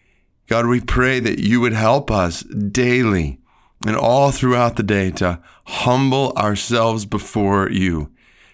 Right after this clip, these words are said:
to be contrite in spirit, to tremble at your word, to,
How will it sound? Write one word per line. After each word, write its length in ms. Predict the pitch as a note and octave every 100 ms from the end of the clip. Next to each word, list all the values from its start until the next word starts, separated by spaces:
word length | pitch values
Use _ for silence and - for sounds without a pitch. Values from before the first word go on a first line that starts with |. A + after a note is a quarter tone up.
| -
to 80 | G2
be 160 | A2
contrite 800 | A#2 A2 F#2+ - - A#2 B2+ C3
in 240 | - G#2+ G2+
spirit, 680 | - - A#2 A2 G2 F#2
to 160 | - F2
tremble 680 | - - C3+ C#3+ C#3 C#3 C3
at 320 | A2 A2 -
your 200 | G#2 G#2
word, 460 | G2 G2+ G2 F#2 D#2+
to, 300 | - F#2